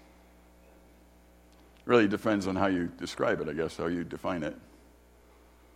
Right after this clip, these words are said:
But I've yet to meet people who struggle with greed, really. Although I bet you we all struggle with greed.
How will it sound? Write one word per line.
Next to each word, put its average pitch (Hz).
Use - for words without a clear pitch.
But 104
I've 104
yet 123
to 110
meet 101
people 98
who 92
struggle 90
with 80
greed, 90
really. 78
Although 95
I 98
bet 101
you 101
we 92
all 95
struggle 80
with 78
greed. 85